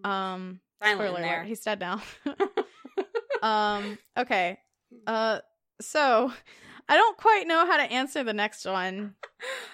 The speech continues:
Speaker 2: So, so, um, Adam Reck on Twitter asks, "What's a better Christmas adjacent story? A love story from classic X-Men number six, or the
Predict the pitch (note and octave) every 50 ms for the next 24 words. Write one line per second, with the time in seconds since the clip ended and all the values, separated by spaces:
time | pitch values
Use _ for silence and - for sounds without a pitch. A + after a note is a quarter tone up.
0 | - - - - C4+ A#3+ - - _ _ _ - A3+ - B3+ A3+ A3 G#3+ G#3 F#3+
1 | - - G#3+ G3+ - - - B3+ E4+ D4 G#3+ F#3+ G#3 A3 A3 A#3+ - - F3+ F3+
2 | F#3+ - - B3 A3+ F#3+ F3 F3 - - F3 E3+ F3 - - - - - - -
3 | - - - - A3+ F#3 - G#3 B3 - D4 C4 C4+ C4 C4+ E4 - - - A#3
4 | A#3 - A3+ B3 - A#3 A3+ - G3+ F#3+ G3 - - A#3+ A#3+ - - A3 A3 A3+
5 | G#3 F#3 F3 F#3 G3+ - - _ - _ _ _ - G3+ F#3+ F3+ F#3 G3 - -
6 | A3+ G#3 A3 A#3+ B3+ - D#4 C#4 - - F#3 F#3 G3+ G#3+ - - - - - -
7 | G#3 G3 F3+ F#3 F#3 - - - - F3 G3 G3 - - - _ - G#3 G3+ G3+
8 | G3 F#3+ F#3